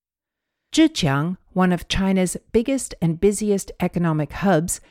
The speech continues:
has long been lauded for its respect for market rules and active role in leading changes. The province has been a pioneer in China's power market overhaul, taking a lead in a pilot of spot trading of electricity,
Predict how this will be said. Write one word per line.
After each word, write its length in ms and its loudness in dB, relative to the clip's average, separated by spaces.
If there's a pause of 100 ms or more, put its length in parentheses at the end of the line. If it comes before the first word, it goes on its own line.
(200)
has 180 2
long 340 2
been 260 2
lauded 420 4
for 180 0
its 240 -4
respect 480 -2
for 160 -2
market 400 -2
rules 440 -2 (120)
and 180 0
active 460 0
role 500 0
in 160 0
leading 400 -6
changes. 680 -6 (680)
The 80 2
province 560 2
has 140 -2
been 180 2
a 60 0
pioneer 680 2
in 280 0
China's 460 2
power 380 0
market 400 0
overhaul, 600 0 (460)
taking 360 2
a 60 4
lead 560 2
in 140 4
a 60 2
pilot 520 2
of 140 -2
spot 500 0
trading 460 -2
of 200 -2
electricity, 760 -2